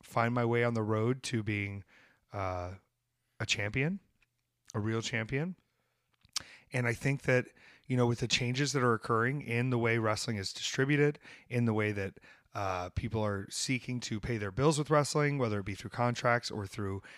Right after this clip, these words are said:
being an independent contractor like myself, I feel like I will be a staple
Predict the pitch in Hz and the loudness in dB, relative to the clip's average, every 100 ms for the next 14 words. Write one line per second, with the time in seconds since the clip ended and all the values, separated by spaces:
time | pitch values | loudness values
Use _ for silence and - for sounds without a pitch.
0 | - 113 104 107 104 - 98 - 127 131 | -12 -8 -4 -4 -4 -6 -8 -2 -2 0
1 | 131 123 117 110 110 - 147 143 - - | 0 0 -2 -4 -6 0 2 2 -4 -20
2 | - - - 123 - 156 156 156 123 120 | -20 -14 -2 0 4 6 8 6 4 4
3 | 117 110 101 - 143 139 147 139 135 | 2 0 -2 0 0 2 2 0 -2